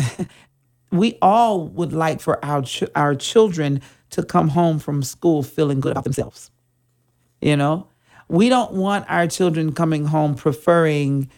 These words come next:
you know, w-, <laughs> how can I say this? Pre-, preferring that, you know, "I wish that wouldn't have happened that way." And why do people have to be so mean? Why were, you know, my ancestors? And y-, you rarely hear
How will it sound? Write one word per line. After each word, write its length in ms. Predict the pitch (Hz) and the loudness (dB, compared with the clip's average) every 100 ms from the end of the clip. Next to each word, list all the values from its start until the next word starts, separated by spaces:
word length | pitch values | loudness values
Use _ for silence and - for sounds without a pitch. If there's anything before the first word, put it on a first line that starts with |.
| _ | _
you 100 | 156 | -2
know, 260 | 151 143 - | 0 -2 -6
w-, 340 | 135 160 - 175 - - | -6 -6 -4 -6 -8 -20
<laughs> 180 | - _ | -20 _
how 200 | - 196 | -6 -4
can 160 | 165 139 | -2 -2
I 80 | |
say 240 | 135 - 131 | -2 0 2
this? 200 | 127 131 - - _ _ | 2 -2 -6 -20 _ _
Pre-, 140 | - - - - - - | -10 -10 -10 -20 -20 -2
preferring 840 | - 185 214 208 185 165 143 - _ _ - | 0 2 4 4 2 0 -4 -10 _ _ 2
that, 320 | 170 147 - | 2 2 0
you 100 | 180 | 0
know, 120 | 175 - | 0 2
"I 140 | 190 | 2
wish 380 | 185 175 220 214 | 2 2 2 0
that 220 | 202 170 | -2 0
wouldn't 220 | 170 175 | 0 -2
have 20 | - | -2
happened 200 | 190 165 | -2 0
that 80 | |
way." 340 | 147 147 147 147 - _ - | 0 0 0 -2 -10 _ 0
And 260 | 165 156 | 2 2
why 280 | 151 185 226 | 2 2 2
do 380 | 196 202 185 160 - | 0 0 -2 -6 -6
people 340 | 208 190 185 | -4 0 2
have 260 | 170 170 - | 2 0 -2
to 60 | |
be 220 | 160 170 160 | -2 0 0
so 240 | - 160 | 0 0
mean? 380 | 151 165 160 156 - _ | 2 0 0 -4 -8 _
Why 560 | - 165 190 208 208 - - _ _ _ 165 | -2 2 2 2 0 -4 -14 _ _ _ -20
were, 500 | 151 151 175 165 - _ - | -4 2 2 2 -8 _ -4
you 120 | 185 | 0
know, 200 | 170 143 _ - | 0 -2 _ -4
my 120 | 170 | 0
ancestors? 800 | 196 233 - 139 131 - 117 127 | 0 0 0 -2 -2 -2 -2 -2
And 300 | - 156 143 - - - | 0 0 -2 -8 -20 -12
y-, 160 | 214 - | -10 -2
you 240 | 202 240 | 0 0
rarely 420 | 262 262 262 254 226 | 0 0 0 -2 -4
hear 460 | 165 277 285 226 | -4 -2 0 -2